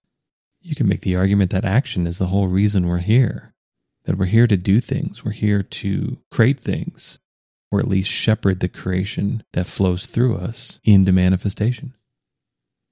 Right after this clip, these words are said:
But like a lot of things, it's really easy to get unbalanced when we overfocus, when we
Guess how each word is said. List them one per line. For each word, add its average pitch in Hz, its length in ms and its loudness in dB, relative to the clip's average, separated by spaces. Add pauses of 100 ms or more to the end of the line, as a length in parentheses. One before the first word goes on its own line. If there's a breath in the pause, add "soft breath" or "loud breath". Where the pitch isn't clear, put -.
(1000)
But - 120 -4
like 120 140 2
a 110 40 4
lot 123 180 4
of 147 80 -4
things, 90 280 0
it's - 200 -6
really 123 220 0
easy 107 380 2
to 90 100 0
get 110 160 0
unbalanced 92 960 2
when 95 200 0
we 98 120 0
overfocus, 98 1040 0
when 95 160 -2
we 90 360 0